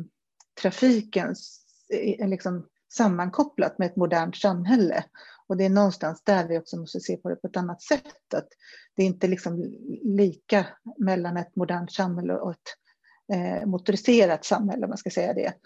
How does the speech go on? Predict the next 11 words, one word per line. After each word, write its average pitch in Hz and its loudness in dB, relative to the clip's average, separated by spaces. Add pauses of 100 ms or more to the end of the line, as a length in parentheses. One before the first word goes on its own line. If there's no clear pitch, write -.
(400)
Men, 180 -2
men 185 2
det 185 4
blir 202 8
också 180 0
så 175 0
att 160 0 (160)
prioriteringen 180 4
blir 175 0
mera 180 2
på - -6